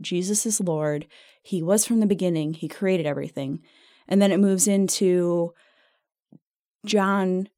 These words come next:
witnessing and proclaiming that he's coming. And then it moves into the people that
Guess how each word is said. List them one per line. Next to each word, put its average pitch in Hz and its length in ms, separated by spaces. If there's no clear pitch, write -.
witnessing 185 1080
and 165 480
proclaiming 190 720
that 175 100
he's 165 180
coming. 180 540
And 180 180
then 190 100
it 175 80
moves 185 200
into 170 160
the 160 60
people 185 760
that 156 260